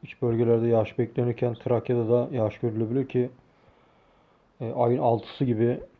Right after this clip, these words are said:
ay altısında arkadaşlar daha bir geniş bir alanda yağışlar etkili olabilir.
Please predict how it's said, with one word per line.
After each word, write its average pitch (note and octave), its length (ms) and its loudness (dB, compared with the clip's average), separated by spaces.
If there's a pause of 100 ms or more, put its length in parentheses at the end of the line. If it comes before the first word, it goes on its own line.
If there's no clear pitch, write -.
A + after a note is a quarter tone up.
(100)
ay A#2+ 120 0
altısında B2 540 -2
arkadaşlar A#2+ 500 -2
daha A#2 200 4
bir A#2+ 160 4
geniş A#2 440 0
bir B2+ 60 6
alanda A2+ 340 4
yağışlar A2 420 2
etkili A2+ 320 -2
olabilir. A2+ 440 -2